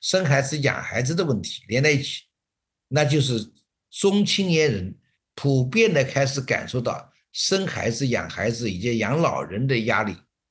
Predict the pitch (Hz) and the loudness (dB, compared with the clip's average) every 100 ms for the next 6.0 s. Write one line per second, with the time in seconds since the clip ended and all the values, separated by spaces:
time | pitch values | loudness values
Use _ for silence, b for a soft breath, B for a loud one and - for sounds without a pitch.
0 | _ - 87 - - - _ _ _ _ | _ -14 -4 -4 -4 -14 _ _ _ _
1 | _ _ _ _ _ _ _ _ _ _ | _ _ _ _ _ _ _ _ _ _
2 | _ _ - 220 220 - 240 247 302 143 | _ _ -2 2 4 4 2 2 2 4
3 | 143 147 135 127 - - _ 165 135 151 | 2 2 0 -2 -2 -14 _ 0 2 2
4 | 113 147 170 131 101 104 101 - 120 113 | 2 0 0 0 -2 -2 -4 -4 -2 -2
5 | 104 - 127 120 110 127 110 98 - | -2 0 2 2 -2 -4 -2 -2 -4